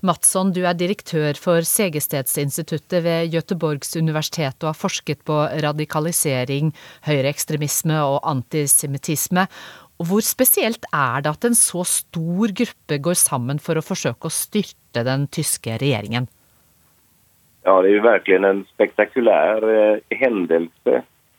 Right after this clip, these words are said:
Speaker 2: Eh, så pass många människor, eh, som konspirerar tillsammans gör detta uppenbarligen under en längre tid. Och också är personer som är ganska resursstarka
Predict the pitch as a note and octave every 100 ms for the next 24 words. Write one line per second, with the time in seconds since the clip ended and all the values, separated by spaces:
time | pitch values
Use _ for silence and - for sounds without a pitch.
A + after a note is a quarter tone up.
0 | _ - F2 - - A2+ G2+ G2+ A#2 B2
1 | G2+ F2+ A2 B2 A2+ F2+ E2 - F#2+ F#2+
2 | G2 - _ - F2 E2 - F#2 F2+ F2+
3 | F2+ F2 - G2 - - G#2+ F#2+ D#2+ D#2
4 | F2 F2 F2+ - F#2+ - A2+ F2 E2 F#2+
5 | A2 A2+ - _ - G#2 G2+ F2+ A2 A2+
6 | - G2+ G2 E2+ E2+ E2+ F#2+ G2+ G2 F2+
7 | F2 E2+ F2 F2 - _ - F#2 G2+ E2+
8 | E2 F2 - - G2 - - - _ -
9 | - - - A2+ A#2 A#2+ - - G2+ A2+
10 | F2+ E2 F#2+ - A2+ F2 D#2+ E2 E2+ E2+
11 | - E2 E2+ E2+ E2 A2 G#2 - D#2+ D#2+
12 | - A#2 A2 - - C2 D2 - - B2